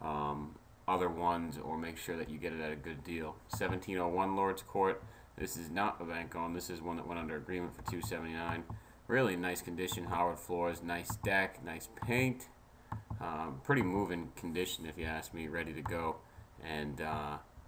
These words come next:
no contingencies with, um, this one. Not a short sale, not bank owned. Thirteen hundred square feet. One oh four Aldridge Road.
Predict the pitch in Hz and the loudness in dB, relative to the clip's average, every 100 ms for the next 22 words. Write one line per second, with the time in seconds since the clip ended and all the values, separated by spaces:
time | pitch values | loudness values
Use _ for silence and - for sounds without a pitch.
0 | - - - - - - - - - - | -20 -20 -20 -20 -20 -20 -20 -20 -18 -14
1 | - - - - - - - - 95 92 | -12 -12 -14 -18 -20 -20 -20 -6 -2 0
2 | 95 85 98 92 87 - 85 82 82 80 | -2 -2 0 0 0 -2 -2 -2 -4 -2
3 | 82 80 - - - - 80 78 71 71 | -2 -6 -12 -16 -18 -12 -8 -6 -6 -8
4 | 50 50 87 - - - - - - - | -10 -10 -14 -18 -20 -18 -14 -14 -14 -16
5 | - - - 90 - 87 82 80 78 - | -18 -14 -2 0 0 0 0 0 0 -2
6 | 78 - 80 78 76 67 - 76 76 95 | -4 -4 -4 -2 -2 -4 -4 -4 -2 2
7 | 101 95 87 80 85 78 76 - 78 76 | 4 4 4 2 0 -4 -4 -4 -4 -4
8 | 87 85 - - - - 104 110 - 117 | -2 -4 -6 -16 -18 0 4 6 8 10
9 | 107 101 107 110 113 120 123 123 | 10 10 10 8 6 6 8 6